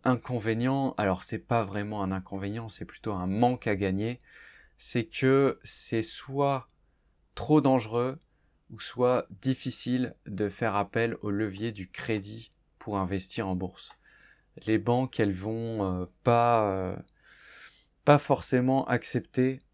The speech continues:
<clears throat> à moins de vraiment très bien le défendre, de vous prêter de l'argent pour investir en bourse.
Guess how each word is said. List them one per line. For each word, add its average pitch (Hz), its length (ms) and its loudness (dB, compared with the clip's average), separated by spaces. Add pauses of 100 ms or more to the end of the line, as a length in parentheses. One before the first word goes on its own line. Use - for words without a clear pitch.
<clears throat> 180 720 4
à 120 140 0
moins 117 240 0
de 104 80 -2
vraiment 110 340 -4
très 117 220 -4
bien 113 160 -4
le 110 60 -6
défendre, 107 480 -6 (600)
de 117 180 -2
vous 113 200 -4
prêter 135 380 6
de 120 60 -2
l'argent 117 360 0
pour 110 240 -8
investir 104 440 -2
en 104 80 0
bourse. - 360 -10